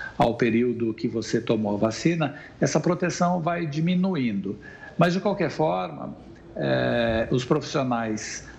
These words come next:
previamente vacinados contra,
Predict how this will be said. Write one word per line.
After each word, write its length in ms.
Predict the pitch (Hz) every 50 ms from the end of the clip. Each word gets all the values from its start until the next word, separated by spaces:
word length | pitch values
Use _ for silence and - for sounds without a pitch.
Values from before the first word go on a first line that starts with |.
| - - - -
previamente 760 | - - 165 175 180 165 147 147 143 139 127 123 123 123 - 127
vacinados 800 | 120 123 120 - - 127 117 117 117 113 110 107 110 113 107 -
contra, 800 | - 123 113 110 107 101 - 113 113 110 107 107 107 113 131